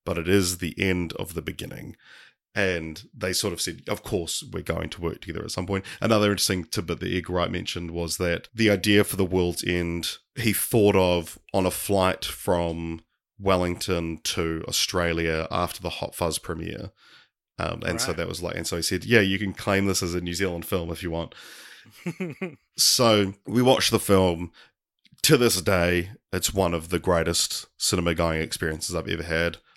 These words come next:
Speaker 1: Like, obviously, so much other stuff affects this.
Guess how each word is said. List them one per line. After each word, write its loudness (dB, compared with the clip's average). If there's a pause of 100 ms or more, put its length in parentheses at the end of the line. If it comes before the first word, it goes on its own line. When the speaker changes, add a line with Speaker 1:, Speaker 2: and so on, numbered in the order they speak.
(100)
Speaker 1:
Like, -2 (540)
obviously, 4
so 2
much -2
other 0
stuff -2
affects -4
this. -4